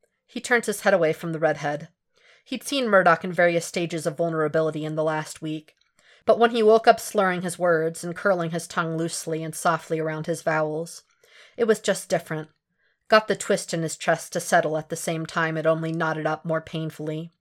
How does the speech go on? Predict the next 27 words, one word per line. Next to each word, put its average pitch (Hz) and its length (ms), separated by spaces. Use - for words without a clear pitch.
Reminds 226 400
him 202 100
too - 140
much 185 200
of 165 60
his 160 140
kids, 156 580
waking 214 300
up 196 140
with - 80
soft 180 340
little 165 160
smiles. 170 760
"Are 233 80
we 320 80
going 349 240
to - 100
the 453 60
park, - 340
Daddy?" 339 300
Rubs - 260
at 214 100
the 185 60
back 180 260
of 170 80
his 160 140
head, 160 380